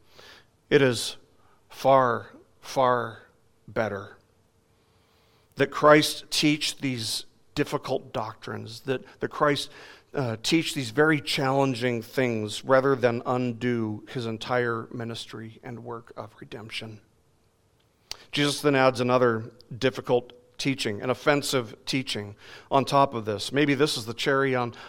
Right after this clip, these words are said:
on top of, uh, on, on the top. Let's look at verses sixty-three to sixty-four.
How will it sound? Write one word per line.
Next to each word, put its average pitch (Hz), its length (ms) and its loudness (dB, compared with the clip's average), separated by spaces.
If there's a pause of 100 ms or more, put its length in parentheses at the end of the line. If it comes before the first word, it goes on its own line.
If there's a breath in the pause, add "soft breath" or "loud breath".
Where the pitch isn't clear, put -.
on 123 160 2
top 139 320 2
of, 120 220 -2
uh, 123 360 0
on, 131 140 -2
on 135 180 -2
the 120 100 -2
top. 135 360 2 (280 loud breath)
Let's 135 200 -4
look 143 140 2
at 127 60 2
verses 139 300 0
sixty-three 143 520 -2
to 131 80 -2
sixty-four. 135 680 -2